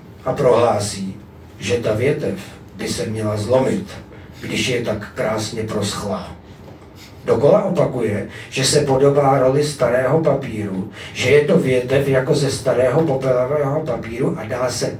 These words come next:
krásně zlomit. Potom vyleze, jde k nám a k hlohům a strká ruce do všech prohlubní, které ve větvi vykutala žluna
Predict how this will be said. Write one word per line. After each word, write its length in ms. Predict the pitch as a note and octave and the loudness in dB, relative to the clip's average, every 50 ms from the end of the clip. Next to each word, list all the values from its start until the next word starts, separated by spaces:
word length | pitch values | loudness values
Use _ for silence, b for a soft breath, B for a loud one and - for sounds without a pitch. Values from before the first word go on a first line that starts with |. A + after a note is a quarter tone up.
| - - | -12 -8
krásně 680 | - - B2 A#2+ A#2+ A#2+ B2 - - - - D3+ D#3 | -4 -2 0 0 0 0 0 -2 -2 -4 -2 -2 0
zlomit. 500 | C#3+ C#3 C#3+ C#3 C#3 G#2 - F2+ - - - - - - - - B B B B B B B B | 0 2 2 2 2 2 -2 -4 -6 -10 -14 -18 -18 -20 -20 -20 B B B B B B B B
Potom 320 | - C#3 - E3 F3 F3+ F3 | 0 2 4 6 6 8 8
vyleze, 600 | D#3+ - B2+ B2 A#2+ A#2 A2+ A2 G#2 G2+ G2+ G2+ - - - | 8 6 6 4 2 0 -2 -4 -4 -4 -6 -8 -10 -10 -10
jde 240 | C3 B2+ C3+ D3 D3 | -4 0 2 2 2
k 140 | - - | 2 0
nám 420 | - B2 A2+ - - - - C3+ C3+ - | -2 0 0 -2 -2 -4 -6 -6 -6 -6
a 60 | C#3 | -4
k 80 | C3+ | -2
hlohům 640 | B2+ A2 G#2 B2+ B2 A2 G#2 G2+ G2+ G2+ F#2+ - - - B B B B B B | 0 2 4 4 4 4 2 0 -2 -2 -4 -4 -6 -10 B B B B B B
a 80 | - | -6
strká 640 | - - - - - E3 F#3 E3+ G3 G3 G3+ G3+ F#3 | -4 -4 -4 0 0 0 2 4 4 6 6 6 6
ruce 320 | C#3 C3+ C#3 C#3 - E3 | 4 4 2 2 2 2
do 160 | E3 D3 C#3 C#3 | 4 4 4 2
všech 280 | - - E3+ E3+ E3+ | 2 0 0 0 0
prohlubní, 960 | - - D3 C#3 B2 A#2 A#2+ A#2+ A#2+ A#2+ A2+ G#2+ G#2+ G#2+ G2+ G2 G2+ G#2 - B B D3 B2+ B | 0 2 4 4 4 4 2 0 -4 -4 -4 -6 -4 -4 -4 -4 -4 -6 -8 B B -10 -10 B
které 380 | - - D3 C3 C#3+ D3 C#3 C3+ | -2 2 4 6 6 6 6 4
ve 120 | C3+ C3 B2+ | 2 2 4
větvi 400 | C3+ C#3+ D3 C#3+ C#3+ C#3+ D#3 D#3 | 4 4 4 4 2 0 0 0
vykutala 600 | D3 C3+ C3 C3 C#3+ C#3 C#3+ C#3+ C#3 D#3 E3 D#3+ | 2 0 0 0 0 0 2 2 2 4 4 4
žluna 520 | E3 - A#2+ A#2+ A#2 A2 G2+ G2 G2+ G2+ | 4 2 0 -2 -2 -2 -2 -2 -4 -6